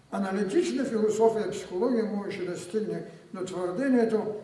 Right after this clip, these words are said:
че това какво? Че това са детски работи, както и самия Хегел, когато говори за митологиите,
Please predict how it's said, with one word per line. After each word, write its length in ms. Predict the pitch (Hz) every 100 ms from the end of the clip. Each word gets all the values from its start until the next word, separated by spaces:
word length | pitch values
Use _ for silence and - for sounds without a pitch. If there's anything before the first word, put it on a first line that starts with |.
| -
че 160 | - 220
това 220 | 233 220
какво? 540 | - - 226 247 - - -
Че 180 | - 214
това 240 | 190 214 -
са 440 | 196 175 160 156
детски 400 | 214 226 - 226
работи, 380 | 226 220 202 196 196 - - - 123
както 380 | 339 - 185 180
и 60 |
самия 380 | - 185 180 -
Хегел, 420 | 180 202 180 180 180
когато 380 | 170 185 190
говори 340 | 185 180 185 180
за 120 | 185
митологиите, 800 | 185 185 185 180 180 175 185